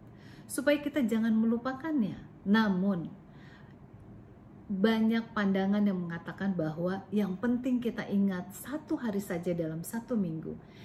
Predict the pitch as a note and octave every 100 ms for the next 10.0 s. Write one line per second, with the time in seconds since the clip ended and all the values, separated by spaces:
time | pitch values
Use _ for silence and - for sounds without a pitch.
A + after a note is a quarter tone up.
0 | - - B3+ E4+ D#4 B3 C4 B3+ B3+ B3+
1 | - B3 A3 D4+ F#4 E4+ C4 A3 G3 F#3
2 | F3+ F#3+ - C#3+ D3 - E3+ - E3 D#3
3 | - - - - - - - - - -
4 | - - - D4+ D4+ D4+ B3+ B3+ B3+ B3+
5 | - A#3 A#3 A3 G#3 G#3+ A3 G#3 G3+ G3
6 | G3 G#3 G3+ F#3 F#3 F#3 F3+ F3 - -
7 | - - - G3 B3 C#4+ - F#3+ D#3+ D#3+
8 | - G3 F#3 D#3 D3 D3+ - D#3+ E3 F#3
9 | A#3 A3 - - - - - - F3